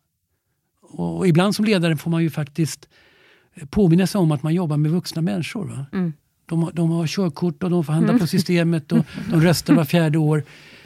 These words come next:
Speaker 1: Eh, och ibland måste man påminna sig om det här.
Speaker 2: Ja.
Speaker 1: Att det är klart att de kan ta egna beslut.
Speaker 2: Ja.
Speaker 1: Och vi måste uppmuntra dem till att göra det.
Speaker 2: Mm.
Speaker 1: Vi måste till och med stå ut med att ibland bli lite fel.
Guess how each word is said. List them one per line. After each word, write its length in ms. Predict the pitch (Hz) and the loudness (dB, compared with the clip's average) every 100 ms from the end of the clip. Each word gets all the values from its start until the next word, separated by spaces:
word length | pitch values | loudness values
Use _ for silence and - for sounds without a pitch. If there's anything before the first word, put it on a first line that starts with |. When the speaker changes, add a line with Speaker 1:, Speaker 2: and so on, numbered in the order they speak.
| - | -18
Speaker 1:
Eh, 360 | 185 175 185 180 | -8 -6 -6 -6
och 140 | 180 190 | 2 4
ibland 260 | 175 208 | 4 2
måste 200 | 220 - | 0 -2
man 80 | 175 | -4
påminna 360 | - 208 220 196 | 0 0 0 0
sig 100 | 220 | -2
om 80 | |
det 80 | 202 | 0
här. 300 | 127 120 123 - | 0 0 -4 -8
Speaker 2:
Ja. 220 | 175 156 | -8 -8
Speaker 1:
Att 100 | 175 | -6
det 60 | 151 | -6
är 40 | |
klart 200 | 202 196 | -4 -4
att 120 | 180 - | -4 -4
de 140 | 170 | -4
kan 120 | 170 | -2
ta 100 | 165 | -4
egna 240 | 185 160 170 | -4 -2 -4
beslut. 460 | 165 202 202 120 - | -4 -6 -8 -10 -10
Speaker 2:
Ja. 180 | 160 147 - _ | -8 -8 -12 _
Speaker 1:
Och 120 | 156 | 2
vi 60 | 165 | 2
måste 260 | 170 - - | 2 -2 -4
uppmuntra 680 | 247 - - 226 254 - 214 | -2 -4 -4 -2 0 -2 -4
dem 160 | 208 | -4
till 140 | 190 185 | -2 -4
att 160 | - | -2
göra 260 | 185 131 127 | -2 -2 -4
det. 160 | 104 135 143 - | -4 -6 -8 -12
Speaker 2:
Mm. 120 | 190 156 - _ - | -14 -14 -20 _ -2
Speaker 1:
Vi 80 | |
måste 220 | 180 147 180 | 0 0 -2
till 260 | - 226 | -2 0
och 60 | 214 | 0
med 120 | 196 | 0
stå 160 | - 214 | -4 -4
ut 300 | 240 254 - | -4 -4 -4
med 120 | 165 | -4
att 120 | 147 175 | -4 -4
ibland 340 | 151 156 151 | -2 -2 -2
bli 100 | 156 | -2
lite 240 | 160 151 | -4 -6
fel. 460 | 143 247 208 101 | -8 -6 -6 -8